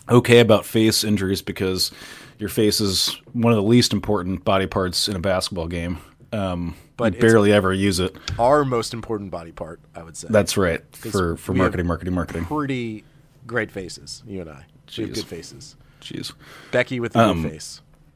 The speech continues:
Speaker 1: <laughs> um, okay, what are your, what are your real hot takes? Did
Speaker 2: Okay,
Speaker 1: you
Speaker 2: uh,
Speaker 1: yeah.
Speaker 2: well, let's actually, I'll be, like, actually authentic and positive here. John and Musa looked dope and awesome. Um,
Speaker 1: Yeah,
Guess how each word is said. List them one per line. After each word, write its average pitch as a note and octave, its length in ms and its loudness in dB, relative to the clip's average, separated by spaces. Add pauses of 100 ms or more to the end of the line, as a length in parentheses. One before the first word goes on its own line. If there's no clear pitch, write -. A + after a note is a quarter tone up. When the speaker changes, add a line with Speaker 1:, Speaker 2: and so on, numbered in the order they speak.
(180)
Speaker 1:
<laughs> - 460 2 (400)
um, G#2+ 640 6 (520)
okay, B2 300 4 (180)
what C3 200 8
are C3+ 40 10
your, A#2+ 360 6
what B2+ 140 6
are E3 40 10
your D3+ 120 10
real B2 240 6
hot E2+ 240 -6
takes? D#2 300 -12
Did - 140 -6
Speaker 2:
Okay, G3 100 -2
Speaker 1:
you A#2+ 80 -4 (180)
Speaker 2:
uh, F3 280 -2
Speaker 1:
yeah. A2+ 160 -4
Speaker 2:
well, A3+ 240 -4 (100)
let's A#3 200 -8
actually, G3 360 -4
I'll D#3 140 -4
be, D#3 280 -10 (140)
like, C3+ 220 -8
actually C3+ 360 -8
authentic A#2+ 580 -10
and A#2+ 120 -16
positive A2 480 -10
here. A#2+ 300 -6 (300)
John D3+ 220 0
and A3+ 120 -4
Musa F3 300 -4
looked D3 320 -10 (280)
dope C#3+ 320 -6 (100)
and B2+ 180 -8
awesome. A2+ 500 -4 (340)
Um, A#2 400 0
Speaker 1:
Yeah, F2 340 2